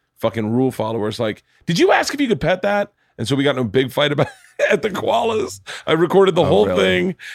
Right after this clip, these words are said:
Speaker 1: and it was just, it was just, e-, everything is a shit show in my family. Like, everything.
Speaker 2: But that's everyone's family. Uh, uh, that's
Speaker 1: Yeah.
Speaker 2: why I think people identify, is that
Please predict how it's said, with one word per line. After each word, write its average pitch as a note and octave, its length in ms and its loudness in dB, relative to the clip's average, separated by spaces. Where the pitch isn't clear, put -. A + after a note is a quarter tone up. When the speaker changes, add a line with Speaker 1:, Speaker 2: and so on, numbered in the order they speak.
Speaker 1:
and F3 140 6
it F3+ 80 2
was E3+ 120 -2
just, E3 220 2
it D#3+ 100 2
was D#3+ 180 2
just, D3+ 260 -2
e-, - 300 -2
everything G#3 640 2
is D3+ 220 0
a C#3+ 140 2
shit - 340 -2
show A2 220 -2
in G#2+ 60 -4
my F2+ 140 -6
family. E2 460 -10
Like, C#3 220 -2
everything. F3+ 720 2
Speaker 2:
But G3+ 120 0
that's A3+ 240 0
everyone's A3 480 -2
family. F2 360 -2
Uh, A#2 80 -2
uh, C3+ 280 2
that's D#3 180 2
Speaker 1:
Yeah. F3 120 4
Speaker 2:
why F3 160 4
I E3+ 60 4
think E3+ 220 -2
people D#3 280 0
identify, C3 680 0
is F#2+ 260 -6
that A2 280 0